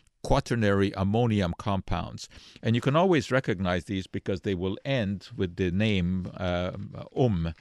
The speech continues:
So it will be ammonium, uh, something. And, uh, those are, are also, uh, effective. So, for example, when you, uh, look at your Clorox disinfecting wipes,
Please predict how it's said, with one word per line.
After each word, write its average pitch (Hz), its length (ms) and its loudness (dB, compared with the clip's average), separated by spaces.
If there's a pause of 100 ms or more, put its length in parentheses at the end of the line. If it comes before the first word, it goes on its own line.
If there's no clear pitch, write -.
(320)
So 110 200 -4
it 104 120 -4
will 113 140 -2
be 104 180 -2
ammonium, 110 840 0
uh, 95 320 -2
something. 82 640 -8 (580)
And, 104 400 -2
uh, 101 140 2
those 151 320 0
are, 117 400 2
are 110 200 0
also, 98 540 0 (160)
uh, 95 240 -6
effective. 92 640 -6 (360)
So, - 180 -2
for 117 220 -2
example, 107 640 -2 (800)
when 110 240 4
you, 113 400 2
uh, 98 440 0
look 113 300 -2
at 110 260 2
your 90 220 0
Clorox 113 680 0
disinfecting 95 960 -6
wipes, 90 560 -4